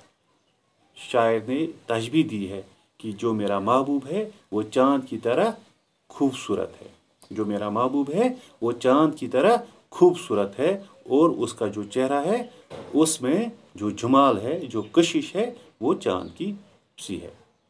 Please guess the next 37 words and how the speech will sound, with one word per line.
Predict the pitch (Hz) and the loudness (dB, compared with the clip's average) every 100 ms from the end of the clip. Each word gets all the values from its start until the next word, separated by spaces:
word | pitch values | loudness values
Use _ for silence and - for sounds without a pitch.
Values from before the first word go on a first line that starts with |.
| _ _ _ - _ _ - - - - - | _ _ _ -20 _ _ -20 -20 -20 -18 -2
माने | 131 139 139 | 2 4 4
आसाम | 131 131 135 131 | 2 0 0 0
ने | 143 147 | 0 -4
शब | - 139 117 | -4 -4 2
याद | 123 151 | 6 6
दिलाया | 123 117 110 110 107 | 4 0 2 0 -2
था | 113 | -2
उसे, | 107 110 185 151 - - _ _ | -4 0 0 0 -2 -18 _ _
फिर | 151 | 2
वो | 156 156 | 4 4
था, | 147 139 | 0 -4
"सुबह | - 180 147 | 0 -2 0
मेरे | 135 113 107 | -2 0 0
जी | 98 104 | -2 -6
से | 110 196 247 | -2 2 2
बुलाया | 233 - 95 87 - - | 0 -6 -6 -8 -10 -14
न | 90 | -16
गया।" | 78 - - _ - | -16 -18 -20 _ -8
और | 101 | -4
जब | 120 110 | 0 0
मैंने | 104 98 95 | -2 -4 -6
चांद | - 120 147 151 | -2 0 2 2
देखा, | 156 160 202 - - - | 0 2 2 0 -12 -6
मुझे | 107 110 | -2 0
अपना | 101 104 95 | -2 -6 -4
महबूब | 104 113 165 196 | -4 -2 -2 0
याद | 95 87 90 | -2 -2 -2
आया | 92 90 85 - - 110 | -4 -4 -8 -14 -10 2
और | 131 196 196 - _ _ | 4 4 0 -14 _ _
फिर | - 185 220 - - _ | 4 4 4 -4 -18 _
सुबह | - - 165 131 127 | -2 2 4 2 2
तक | 180 220 - _ - | 0 0 -6 _ -6
मेरे | 110 110 98 | -2 0 0
जहन | 101 143 143 | 0 0 -2
से | 127 120 | -4 -4
मेरा | 101 101 98 | -4 -4 -2
महबूब | 107 120 175 254 254 | -2 0 2 2 0